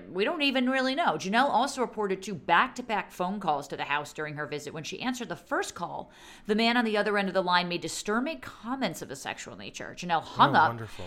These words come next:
Speaker 1: and received another identical call almost immediately.
Speaker 2: Well, here's the other thing, really
Speaker 1: Okay.
Speaker 2: quick, though. Like, who has nine hundred dollars in their purse? Not that that's, like,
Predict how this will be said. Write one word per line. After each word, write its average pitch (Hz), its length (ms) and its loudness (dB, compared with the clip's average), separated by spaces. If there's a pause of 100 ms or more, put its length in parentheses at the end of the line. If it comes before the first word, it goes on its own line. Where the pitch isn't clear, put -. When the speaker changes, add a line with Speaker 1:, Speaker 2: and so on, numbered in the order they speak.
Speaker 1:
and 185 120 2
received 202 340 2
another 196 420 8
identical 190 800 2
call 135 400 -4
almost 165 340 -8
immediately. 139 1000 -6 (1040)
Speaker 2:
Well, 139 100 -6
here's 254 220 0
the 196 80 4
other 160 240 4
thing, 123 140 2
really 143 240 2
Speaker 1:
Okay. - 40 -12
Speaker 2:
quick, - 260 -6
though. 143 260 -2
Like, 123 260 -4 (920)
who 185 140 6
has 180 240 0
nine 117 300 0
hundred 113 220 -4
dollars 98 340 -4
in 127 80 -6
their 127 100 -4
purse? 139 340 -2
Not 139 300 2
that - 140 -12
that's, 139 260 0
like, 113 260 -2